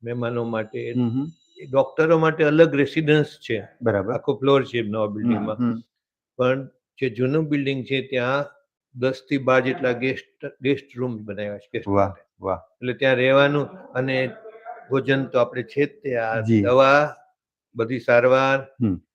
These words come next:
Speaker 1: બધા રિપોર્ટ ઉપરાંત ભોજન બી આપણે આપીએ છીએ.
Speaker 2: બરાબર.
Speaker 1: દર્દીને બી આપીએ, દર્દીના સંબંધી જે સાથે હોય એને બી આપીએ છીએ.
Speaker 2: હમ.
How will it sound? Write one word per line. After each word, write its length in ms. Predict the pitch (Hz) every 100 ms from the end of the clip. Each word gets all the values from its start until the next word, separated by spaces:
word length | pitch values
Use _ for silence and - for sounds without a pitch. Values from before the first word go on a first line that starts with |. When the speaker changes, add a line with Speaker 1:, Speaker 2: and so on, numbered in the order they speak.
| _
Speaker 1:
બધા 180 | 117 123
રિપોર્ટ 440 | 120 131 - 143
ઉપરાંત 320 | 139 139 147 131
ભોજન 400 | 147 143 160 160
બી 120 | 147
આપણે 240 | 123 117
આપીએ 340 | 113 - 110 107
છીએ. 360 | 110 117 156 -
Speaker 2:
બરાબર. 320 | 113 90 87
Speaker 1:
દર્દીને 440 | 131 131 147 156 156
બી 160 | 156
આપીએ, 220 | 151 160
દર્દીના 600 | 160 147 143 151 151 151 151
સંબંધી 500 | 143 139 147 147 147
જે 120 | 143
સાથે 360 | 143 131 139
હોય 140 | 139 135
એને 160 | 139
બી 180 | 135 110
આપીએ 300 | 98 _ 104
છીએ. 280 | 92 - 127
Speaker 2:
હમ. 160 | 101